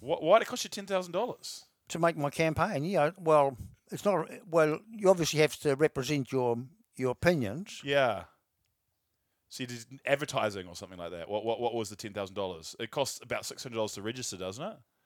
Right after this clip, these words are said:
Speaker 2: To be nominated, to, to put your, to be nominated, it costs, usually costs two hundred dollars to be nominated.
Speaker 1: Yeah. What do you spend in the other, uh, nine thousand eight hundred dollars
Speaker 2: What have I got
Speaker 1: on?
Speaker 2: here? I've got some here. I had some ads.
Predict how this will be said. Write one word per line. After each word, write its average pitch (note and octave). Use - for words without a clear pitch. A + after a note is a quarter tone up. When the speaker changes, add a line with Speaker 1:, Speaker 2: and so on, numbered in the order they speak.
Speaker 2:
To B2+
be C#3+
nominated, C#3+
to, -
to -
put -
your, D3
to C#3
be D3
nominated, C3+
it -
costs, -
usually C#3
costs C3+
two C#3+
hundred B2+
dollars B2
to -
be B2
nominated. A#2+
Speaker 1:
Yeah. A#2+
What C#3+
do C#3+
you C#3
spend C#3+
in C3
the B2+
other, A#2+
uh, A2
nine A#2+
thousand A#2
eight A2
hundred B2
dollars -
Speaker 2:
What -
have A#2
I C3
got B2+
Speaker 1:
on? C#3
Speaker 2:
here? C3
I've B2
got C3
some A#2+
here. A#2
I B2
had D3
some D3+
ads. B2